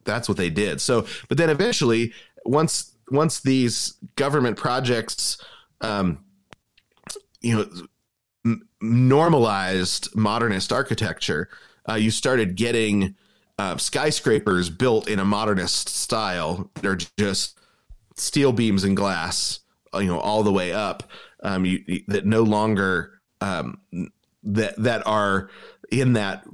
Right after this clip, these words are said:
purist style that says, "What's this for? This is a giant building for, um, office workers. And so it can't have anything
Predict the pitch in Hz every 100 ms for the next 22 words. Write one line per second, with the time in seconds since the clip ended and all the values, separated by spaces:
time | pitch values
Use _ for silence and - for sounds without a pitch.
0 | - - 135 127 104 101 - - - -
1 | - - 117 117 98 87 85 - 104 92
2 | - - 127 104 190 - - - - -
3 | 131 151 - 120 117 - - - 107 90
4 | 80 76 104 120 120 101 95 82 110 120
5 | 117 95 107 101 95 95 92 - - 147
6 | 139 107 92 92 95 _ _ _ _ -
7 | - 98 87 - 120 131 95 - 90 -
8 | - - - - 101 - 110 101 98 -
9 | 110 - 143 127 107 107 - 131 165 151
10 | 139 123 117 113